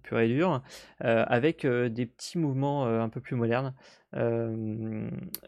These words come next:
euh, donc il y a du dash, il me semble, on peut faire des, des, des sauts et tout ça. Et, euh, de ce que j'ai retenu du test, euh, de Loulou, c'est que, euh,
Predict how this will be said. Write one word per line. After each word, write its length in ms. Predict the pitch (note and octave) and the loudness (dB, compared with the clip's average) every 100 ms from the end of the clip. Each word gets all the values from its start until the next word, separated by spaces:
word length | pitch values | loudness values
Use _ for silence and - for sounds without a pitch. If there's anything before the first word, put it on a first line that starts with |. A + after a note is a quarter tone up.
| E3 | -8
euh, 160 | B2+ | -4
donc 220 | A2+ A2 A#2+ | -2 0 2
il 40 | |
y 20 | |
a 40 | A2 | 2
du 120 | G#2+ | 2
dash, 300 | B2+ D3 - | 0 0 -2
il 60 | |
me 100 | A#2 | -2
semble, 400 | A2+ C3+ C#3 C#3+ | -2 -2 -2 -2
on 80 | A2 | -4
peut 100 | - | -6
faire 180 | - A#2 | -6 -2
des, 200 | G#2+ G#2+ | 0 0
des, 160 | A2 G#2 | -2 -2
des 140 | G#2+ | -4
sauts 180 | - C3 | -2 -4
et 40 | |
tout 100 | C3 | -4
ça. 240 | A2 C3+ - - - - - - | -6 -6 -8 -18 -18 -18 -18 -2
Et, 300 | C3 D#3 - | 2 2 2
euh, 720 | B2+ B2 A#2+ A#2 A2+ A2+ A2 A2+ - _ B2+ | 2 4 6 4 2 0 -2 -4 -8 _ -6
de 100 | C#3+ | -4
ce 80 | |
que 100 | - | -2
j'ai 100 | F3 | 2
retenu 480 | C3 - C3 B2+ C3 | 2 0 -2 0 -2
du 160 | A#2 E3 | -2 -4
test, 300 | C3 C#3 - | -4 -2 0
euh, 340 | A2 A2 G#2+ | 2 2 0
de 180 | G#2 A2 | -2 -2
Loulou, 420 | G#2+ G#2+ A2 C3+ | 0 0 -2 -2
c'est 180 | D3 A2+ | -4 -6
que, 300 | - B2+ C3 - - - - | -2 0 0 -6 -20 -14 -2
euh, 560 | A#2 A2+ A2 A2 A2 | 2 4 4 0 -2